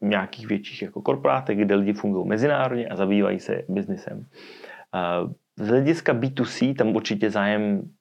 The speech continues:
tak je. A zdá se mi, nebo zdá se nám, a,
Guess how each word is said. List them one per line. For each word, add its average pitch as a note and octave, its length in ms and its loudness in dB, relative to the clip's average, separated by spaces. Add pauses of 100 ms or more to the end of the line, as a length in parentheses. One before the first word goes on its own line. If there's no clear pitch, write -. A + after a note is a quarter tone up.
(180)
tak - 240 -4
je. C#3 320 2 (420)
A F#2+ 360 2 (2500)
zdá C#3+ 340 2
se G#3 180 0
mi, C#3 280 2 (240)
nebo - 200 -2
zdá G#2 200 2
se - 140 -6
nám, G2+ 220 0 (180)
a, F2+ 440 -4